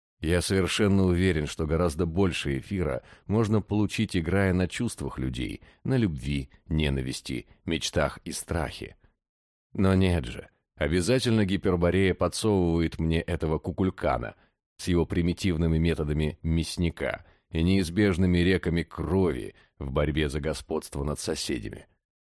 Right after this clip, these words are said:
Мысленно обращаюсь к Гиперборее. Может быть, произошла какая-то ошибка? Но нет, всё верно.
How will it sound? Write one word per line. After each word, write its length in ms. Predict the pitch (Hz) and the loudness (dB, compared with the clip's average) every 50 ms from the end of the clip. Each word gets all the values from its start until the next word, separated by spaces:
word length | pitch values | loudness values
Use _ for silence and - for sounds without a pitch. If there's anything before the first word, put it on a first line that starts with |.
| _ _ _ _ | _ _ _ _
Мысленно 600 | - 82 98 123 143 131 - 123 113 107 107 104 | -2 0 2 2 2 2 2 2 4 4 4 4
обращаюсь 640 | 101 92 92 92 85 - - 110 101 101 92 80 73 | 4 4 2 2 2 0 0 0 2 2 0 0 -2
к 40 | 69 | -4
Гиперборее. 800 | 78 87 - - 82 78 73 71 73 69 69 62 50 - - - _ _ _ _ _ _ _ | -6 -6 -4 -2 -2 -2 0 0 -2 -2 -2 -4 -6 -10 -14 -18 _ _ _ _ _ _ _
Может 340 | - 80 85 87 82 87 82 | -4 0 0 2 2 0 0
быть, 260 | 76 82 80 78 - | 0 0 -2 -2 -2
произошла 500 | - 78 82 82 80 85 - - 90 80 | -2 -2 0 0 0 0 -2 -2 -2 -2
какая-то 460 | - 82 - - 80 76 - - 76 | -2 -2 -2 -2 -2 -2 -2 -2 -2
ошибка? 560 | 73 - - - 131 147 - - - 62 - - _ _ _ _ _ _ _ | -2 -2 -2 -4 -4 -4 -6 -10 -12 -12 -14 -16 _ _ _ _ _ _ _
Но 180 | - 80 76 69 | -2 0 0 0
нет, 320 | 67 69 87 110 - - _ _ _ _ _ - | 0 0 -2 -2 -4 -6 _ _ _ _ _ -12
всё 240 | - - 170 160 | -4 -2 0 0
верно. 440 | 113 82 82 71 65 - - - - | 2 2 0 0 -2 -4 -8 -14 -16